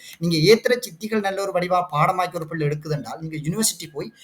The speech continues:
மிகவும் கஷ்டப்படுவீங்க. இல்ல நீங்க இன்னொரு கிளாஸ், இப்ப நீங்களும் வளர்ந்து ஒரு டியூஷன் சென்டர் ஒன்று ஆரம்பிக்க போறீங்கன்னா சரியான கஷ்டப்படுவீங்க நீங்க படி-, இன்னொரு ஆளுக்கு படிப்பிக்கிறதுக்கு. ஆகவே உங்களை இன்னும் எப்படி இம்ப்ரூவ் பண்ண வேணும் என்றால் இந்த மாடல் பேப்பர்களை அதிக அளவான வகையில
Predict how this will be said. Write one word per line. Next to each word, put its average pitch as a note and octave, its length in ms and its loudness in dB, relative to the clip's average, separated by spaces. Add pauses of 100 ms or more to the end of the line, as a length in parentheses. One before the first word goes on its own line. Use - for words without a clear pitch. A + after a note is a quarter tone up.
(140)
மிகவும் G3 360 4
கஷ்டப்படுவீங்க. D#3 600 2
இல்ல F3+ 200 0
நீங்க G3 200 -2
இன்னொரு G3+ 340 -6
கிளாஸ், F3+ 340 4
இப்ப D#3 120 -8
நீங்களும் E3+ 340 -2
வளர்ந்து E3+ 560 0 (180)
ஒரு D#3+ 460 2
டியூஷன் F3 420 -2
சென்டர் E3 320 -2
ஒன்று D#3 180 0
ஆரம்பிக்க D3 380 2
போறீங்கன்னா C#3 340 -2
சரியான B3+ 360 -6
கஷ்டப்படுவீங்க F#3 540 -2
நீங்க C3+ 160 -4
படி-, D3+ 300 0
இன்னொரு E3+ 240 2
ஆளுக்கு D#3+ 320 0
படிப்பிக்கிறதுக்கு. D3+ 600 -8 (340)
ஆகவே E3 360 4
உங்களை G#3+ 560 2
இன்னும் A3 220 0
எப்படி G3 340 0
இம்ப்ரூவ் F3 240 -2
பண்ண F3 260 0
வேணும் D#3 240 2
என்றால் D3+ 320 -2
இந்த D3+ 160 -2
மாடல் D3 320 -2
பேப்பர்களை D3+ 400 -6
அதிக D3 200 -6
அளவான B2+ 320 -4
வகையில A2 400 -6